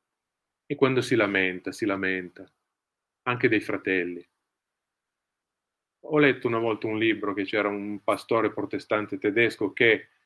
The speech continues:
aveva la possibilità di scappare, l'ho già detto altre volte, durante l'occupazione nazista in America, perché era di una famiglia molto benestante.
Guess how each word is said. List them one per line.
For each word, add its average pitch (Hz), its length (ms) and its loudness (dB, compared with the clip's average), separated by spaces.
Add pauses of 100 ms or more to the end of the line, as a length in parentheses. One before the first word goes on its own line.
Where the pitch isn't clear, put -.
(260)
aveva 139 240 8
la 135 120 6
possibilità 127 560 2
di 117 140 -4
scappare, 107 560 0
l'ho 101 180 0
già 101 180 -2
detto 101 360 -2
altre 101 220 -4
volte, 98 580 -4
durante 107 420 0
l'occupazione 104 540 -2
nazista 104 440 -2
in 117 100 0
America, 113 500 2
perché 98 260 -4
era 101 120 0
di 104 100 -4
una 104 80 -2
famiglia 104 400 -2
molto 107 260 -4
benestante. 95 760 -6